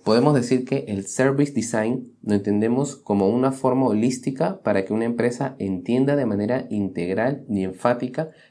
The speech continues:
las necesidades del cliente. Para llegar a este buen servicio, una empresa utiliza un conjunto de métodos como el Customer Journey Map y el Service Blueprint, los cuales son ideales para entender la cadena de producción y entrega.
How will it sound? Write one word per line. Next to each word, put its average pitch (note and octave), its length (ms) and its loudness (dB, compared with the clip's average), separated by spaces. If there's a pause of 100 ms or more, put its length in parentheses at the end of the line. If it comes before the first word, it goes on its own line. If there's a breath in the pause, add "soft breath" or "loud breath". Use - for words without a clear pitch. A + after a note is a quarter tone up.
las F2+ 160 -2
necesidades F#2+ 560 -2
del G#2 160 -2
cliente. F#2 480 -4 (440 soft breath)
Para G2+ 200 4
llegar G#2 260 4
a C3 80 4
este C3 220 0
buen A#2+ 260 6
servicio, B2 540 0
una A2+ 240 -2
empresa A2+ 340 0
utiliza A2 440 0
un A2 180 -2
conjunto A#2+ 640 0
de G2+ 100 2
métodos A#2 440 0
como F#2+ 280 -2
el F2+ 160 -4
Customer A2 440 0
Journey G2+ 280 0
Map G#2 400 0
y G2 180 0
el F#2 240 0
Service G#2+ 420 0
Blueprint, G#2+ 760 2 (100)
los G#2 180 2
cuales C3 220 4
son C3 220 0
ideales C3+ 720 2
para G#2+ 180 -2
entender G2 320 0
la G#2+ 140 0
cadena G2 320 0
de G#2+ 80 0
producción G2 520 -2
y F#2 60 -2
entrega. E2 480 -4